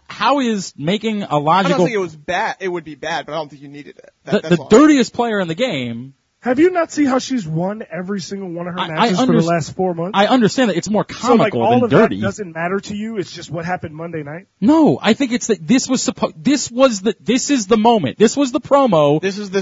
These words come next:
Speaker 1: where
Speaker 2: Seth hitting
Speaker 1: Right.
Speaker 2: Ro-, uh,
Speaker 1: Yeah, with the
Speaker 2: Dean
Speaker 1: chair.
Speaker 2: Roman on the
Speaker 1: This
Speaker 2: chair,
Speaker 1: is
Speaker 2: yeah.
Speaker 1: what they were trying to accomplish on Monday night. This was Ric Flair anointing Dana Brooke as Arn Anderson. This was the moment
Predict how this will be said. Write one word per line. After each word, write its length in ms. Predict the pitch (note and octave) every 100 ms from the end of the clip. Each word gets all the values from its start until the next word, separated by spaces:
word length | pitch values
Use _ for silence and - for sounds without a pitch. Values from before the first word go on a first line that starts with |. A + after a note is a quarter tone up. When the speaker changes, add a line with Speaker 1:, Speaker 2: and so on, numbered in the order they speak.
| E3
Speaker 1:
where 100 | G3+
Speaker 2:
Seth 180 | G3+ G3+
hitting 560 | G3 F#3+ F3+ F3 E3 D#3+
Speaker 1:
Right. 300 | B3+ A3 F3+
Speaker 2:
Ro-, 220 | G3 F#3
uh, 220 | F3+ F#3 F3+
Speaker 1:
Yeah, 120 | F3+
with 120 | F#3+
the 60 | F3
Speaker 2:
Dean 100 | C4
Speaker 1:
chair. 200 | A#3 A#2+
Speaker 2:
Roman 140 | E3
on 80 | D#3+
the 40 | F3
Speaker 1:
This 160 | B3+
Speaker 2:
chair, 80 | D4+
Speaker 1:
is 60 | A#3+
Speaker 2:
yeah. 60 |
Speaker 1:
what 120 | C4+
they 80 | B3+
were 80 | B3
trying 220 | B3+ B3
to 60 | A3
accomplish 440 | G#3+ A3 F3 -
on 80 | B2
Monday 220 | A2+ G#2
night. 240 | F#2+ E2+ - _ -
This 260 | D3 B3 B3+
was 380 | A#3 G#3+ E3+
Ric 200 | C#3 A#3
Flair 280 | - A#3+ A3
anointing 580 | E3+ F3 F#3 A#3+ A#3+ A3
Dana 240 | G3+ G#3+
Brooke 220 | F3 G#3+ F#3
as 100 | D#3
Arn 240 | F3 F#3
Anderson. 640 | D3+ E3+ C#3+ G#2+ G2+ E2+ -
This 240 | A#3 -
was 320 | A3 B3+ G#3 C3+
the 200 | F#3+ F#3
moment 640 | E3 E3+ F#3 B2 G2